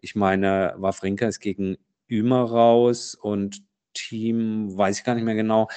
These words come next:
Also, es war jetzt, äh, äh, zum Warmwerden.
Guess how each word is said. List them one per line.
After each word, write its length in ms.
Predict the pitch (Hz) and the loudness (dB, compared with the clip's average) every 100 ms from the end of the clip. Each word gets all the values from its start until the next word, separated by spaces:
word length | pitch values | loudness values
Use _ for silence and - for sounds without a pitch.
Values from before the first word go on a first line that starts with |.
| - - | -18 -12
Also, 340 | - 107 87 _ - | -4 -4 -4 _ -14
es 220 | - - | -10 -2
war 140 | 104 | 0
jetzt, 340 | 104 - - - | 0 -4 -10 -8
äh, 60 | 104 107 101 101 | -10 -10 -14 -12
äh, 200 | 95 101 95 - _ _ _ 104 - | -14 -14 -20 -20 _ _ _ -20 -16
zum 240 | - 107 | -2 0
Warmwerden. 720 | 95 117 147 107 95 92 147 | 4 4 4 4 4 2 -6